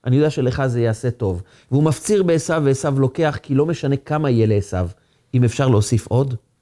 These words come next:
זה תמיד ייתן יותר טוב. אם אפשר להעלות את סף הריגוש, אפשר להתרגש מעוד דברים, אפשר לקבל עוד דברים חדשים, תמיד זה טוב. מי יגיד לא, גם אם הוא מיליונר,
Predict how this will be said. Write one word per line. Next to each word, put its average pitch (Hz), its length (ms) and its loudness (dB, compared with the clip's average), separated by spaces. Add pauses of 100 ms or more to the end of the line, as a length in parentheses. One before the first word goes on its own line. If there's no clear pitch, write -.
(380)
זה 113 140 -2
תמיד 160 280 -2
ייתן 107 260 0
יותר 120 300 0
טוב. - 280 -6 (580)
אם 143 120 4
אפשר 202 500 0
להעלות 147 460 2
את 131 100 0
סף 147 280 -6
הריגוש, 117 540 -2 (240)
אפשר 180 200 0
להתרגש 156 480 2
מעוד 151 280 0
דברים, 175 380 0 (280)
אפשר 180 200 0
לקבל 170 440 0
עוד 208 180 -2
דברים 202 320 0
חדשים, 196 440 -4
תמיד 370 320 -2
זה - 120 -2
טוב. - 300 -14 (960)
מי 294 300 2
יגיד 254 240 2 (360)
לא, 190 500 0 (180)
גם 214 220 0
אם 277 80 2
הוא 254 120 0
מיליונר, 220 580 0